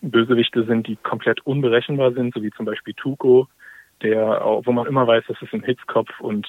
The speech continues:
der wird <laughs> immer ausrasten, was ja auf eine Wei-, auf eine Art dann irgendwann vielleicht auch langweilig wird. Und das Tolle bei Lalo ist jetzt eben, dass er zwar auch dieses,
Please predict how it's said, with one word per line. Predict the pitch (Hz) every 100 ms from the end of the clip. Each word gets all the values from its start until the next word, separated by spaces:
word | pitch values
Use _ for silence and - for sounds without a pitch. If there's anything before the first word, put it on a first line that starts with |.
| -
der | 110
wird | 110 104 - - -
<laughs> | - 139
immer | 131 117
ausrasten, | 120 117 110 113 - 131 151 - - - -
was | 113 127
ja |
auf | 117 135
eine | 120
Wei-, | 120 117 -
auf | 120
eine | 117
Art | - 120
dann | 127
irgendwann | 127 - 123 123 117
vielleicht | 113 -
auch | - -
langweilig | 110 123 110 101 98 -
wird. | 110 110
Und |
das | 107 -
Tolle | 123 123
bei | 107
Lalo | 104 127 131
ist | 117
jetzt | 110 -
eben, | 117 127
dass | -
er | 117
zwar | - -
auch | 135
dieses, | - 113